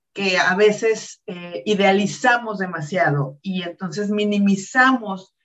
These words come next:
eh, a lo mejor los logros o las felicidades que tenemos en nuestra vida cotidiana por querer alcanzar un mundo irreal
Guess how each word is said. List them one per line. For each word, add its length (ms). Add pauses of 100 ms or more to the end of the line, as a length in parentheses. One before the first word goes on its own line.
(220)
eh, 300
a 80
lo 100
mejor 380
los 220
logros 500
o 40
las 260
felicidades 680
que 100
tenemos 460
en 100
nuestra 260
vida 240
cotidiana 680
por 220
querer 320
alcanzar 600
un 160
mundo 300
irreal 720